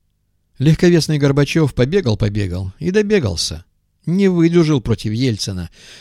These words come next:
Весовая категория оказалась не та. Юрий усмехнулся.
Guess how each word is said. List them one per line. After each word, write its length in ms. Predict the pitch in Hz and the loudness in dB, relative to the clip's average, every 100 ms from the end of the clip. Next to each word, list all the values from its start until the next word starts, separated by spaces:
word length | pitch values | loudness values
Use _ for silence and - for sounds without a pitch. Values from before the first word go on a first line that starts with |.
| - | -6
Весовая 500 | 147 165 190 170 117 | -2 2 2 4 4
категория 720 | 127 - 165 131 107 101 95 | 2 0 0 2 2 0 -4
оказалась 640 | 95 110 92 87 87 - - | -4 -4 -4 -6 -8 -12 -10
не 360 | 117 107 107 117 | -6 -4 -4 -4
та. 380 | - 165 101 147 _ _ _ _ _ _ _ _ _ _ _ | -4 -2 -2 -4 _ _ _ _ _ _ _ _ _ _ _
Юрий 340 | 110 110 113 110 | -4 0 2 0
усмехнулся. 800 | 104 120 110 113 104 101 101 | -2 -6 -6 -4 -4 -6 -8